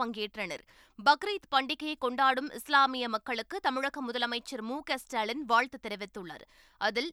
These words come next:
நபிகள் நாயகம் அளித்த போதனைகளை பின்பற்றி இஸ்லாமிய சகோதரர்கள் பக்ரீத் பண்டிகையை பாதுகாப்புடன் கொண்டாட வேண்டும் என தெரிவித்துள்ளார்.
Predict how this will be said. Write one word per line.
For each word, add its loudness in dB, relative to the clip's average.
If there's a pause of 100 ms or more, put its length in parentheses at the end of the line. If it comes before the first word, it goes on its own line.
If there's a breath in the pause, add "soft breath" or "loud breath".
(120)
நபிகள் 0
நாயகம் 2
அளித்த -4
போதனைகளை -2
பின்பற்றி -6
இஸ்லாமிய 2
சகோதரர்கள் -2 (340 loud breath)
பக்ரீத் 4
பண்டிகையை 0
பாதுகாப்புடன் 2
கொண்டாட 0
வேண்டும் -2
என -2
தெரிவித்துள்ளார். -6